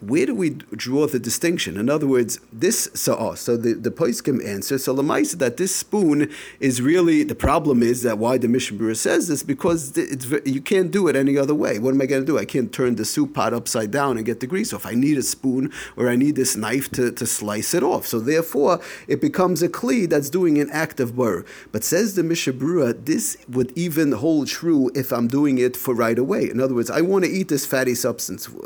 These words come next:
let's say, and I'm doing it for right away, and I'm cutting it off, but I'm, again, I'm slicing it right down the middle, the fine line, that the distinction between the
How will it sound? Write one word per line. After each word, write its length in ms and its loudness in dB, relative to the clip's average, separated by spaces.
let's 260 -8
say, 240 -6
and 160 2
I'm 120 2
doing 260 4
it 100 2
for 160 2
right 220 4
away, 180 2
and 100 0
I'm 120 0
cutting 320 0
it 80 0
off, 180 2
but 100 2
I'm, 220 2
again, 240 0
I'm 120 -4
slicing 480 0
it 120 -2
right 340 2
down 300 2
the 80 4
middle, 280 2
the 120 -2
fine 400 0
line, 280 2
that 220 0
the 80 -2
distinction 580 -2
between 440 0
the 180 0